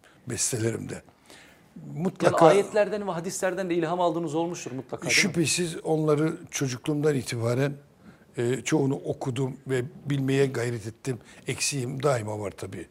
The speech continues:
Speaker 1: Biz bunları bilmeliyiz. Altı bin altı yüz altmış altı diye ifade ettiğimiz ayetlerimizin çok büyük çoğunluğu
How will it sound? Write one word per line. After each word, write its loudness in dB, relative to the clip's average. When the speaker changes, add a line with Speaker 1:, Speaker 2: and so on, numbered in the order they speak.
Speaker 1:
Biz -2
bunları 0
bilmeliyiz. 0
Altı 2
bin -2
altı -2
yüz -2
altmış -2
altı 0
diye -2
ifade 0
ettiğimiz -6
ayetlerimizin -2
çok -4
büyük -2
çoğunluğu -2